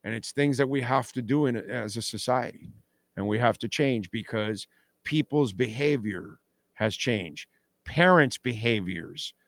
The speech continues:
have ch-, they're worse now too. Not only are the kids worse, but the parents are ju-,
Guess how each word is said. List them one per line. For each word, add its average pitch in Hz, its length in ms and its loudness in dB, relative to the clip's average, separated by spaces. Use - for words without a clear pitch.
have 120 180 2
ch-, - 160 -8
they're 139 160 8
worse 151 400 6
now 147 240 6
too. 135 400 0
Not 180 200 8
only 214 200 12
are 156 160 12
the 135 140 8
kids 156 380 8
worse, 107 320 6
but 110 180 -2
the 120 80 -4
parents 143 800 -6
are 123 260 4
ju-, 110 460 0